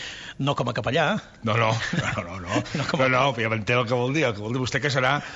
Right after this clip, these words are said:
Speaker 2: el conseller Santi Vila, crec que d'aquí deu dies, no?
Speaker 1: El dia
Speaker 2: Aquí
Speaker 1: cinc.
Speaker 2: el dia cinc.
Speaker 1: El dia cinc, sí, és, és
Speaker 2: Perquè
Speaker 1: un
Speaker 2: fa molts anys que es coneixen.
Speaker 1: Som amics, aprecio molt.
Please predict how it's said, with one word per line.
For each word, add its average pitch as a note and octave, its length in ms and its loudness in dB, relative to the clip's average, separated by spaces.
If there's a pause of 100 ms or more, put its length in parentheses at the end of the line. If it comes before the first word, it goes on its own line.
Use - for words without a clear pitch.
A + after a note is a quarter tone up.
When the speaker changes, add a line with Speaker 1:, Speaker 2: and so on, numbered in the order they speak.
(260)
Speaker 2:
el A#2 120 0
conseller B2 360 0
Santi C3+ 280 0
Vila, D#3+ 280 2
crec C#3+ 200 0
que E3 80 2
d'aquí C3 160 -2
deu G#2+ 120 0
dies, B2+ 280 2
no? A3+ 220 2
Speaker 1:
El B2 100 0
dia F3+ 160 4
Speaker 2:
Aquí F#3 160 0
Speaker 1:
cinc. - 80 0
Speaker 2:
el A#2+ 240 -2
dia C#3 120 -2
cinc. E2 280 -4
Speaker 1:
El B2 80 -6
dia B2+ 120 -2
cinc, G#2 360 -6
sí, C#3 160 0
és, A2+ 160 -2
és B2+ 240 -2
Speaker 2:
Perquè B2+ 240 2
Speaker 1:
un - 40 -4
Speaker 2:
fa B2+ 120 2
molts C3 200 2
anys A#2 120 -2
que B2+ 80 0
es - 40 -6
coneixen. E3+ 600 0
Speaker 1:
Som B2+ 120 -2
amics, F3 540 0 (140)
aprecio C3+ 440 -2
molt. D#3 440 2